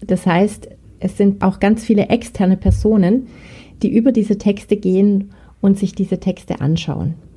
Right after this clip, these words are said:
Und natürlich werden die Texte dadurch besser und natürlich verändert sich die Sprache. Und was auch noch hinzukommt,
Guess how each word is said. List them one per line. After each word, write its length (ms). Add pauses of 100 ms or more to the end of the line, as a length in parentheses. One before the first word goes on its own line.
(500)
Und 120
natürlich 400
werden 220
die 120
Texte 320
dadurch 340
besser 420
und 100
natürlich 420
verändert 360
sich 160
die 100
Sprache. 540 (280)
Und 300
was 160
auch 140
noch 120
hinzukommt, 640